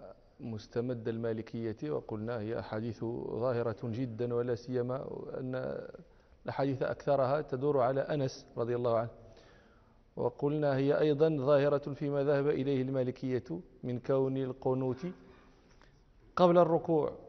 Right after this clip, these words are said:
لقول أنس لعاصم الأحوال ولعبد العزيز بن صهيب:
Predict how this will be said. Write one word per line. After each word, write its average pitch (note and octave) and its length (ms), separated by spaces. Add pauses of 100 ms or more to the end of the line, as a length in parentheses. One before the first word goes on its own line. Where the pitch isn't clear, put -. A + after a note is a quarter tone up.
(440)
لقول B2 1600
أنس C3+ 500
لعاصم C3 720
الأحوال C3+ 680
ولعبد B2+ 1800
العزيز C#3 340
بن C#3+ 80
صهيب: D3+ 420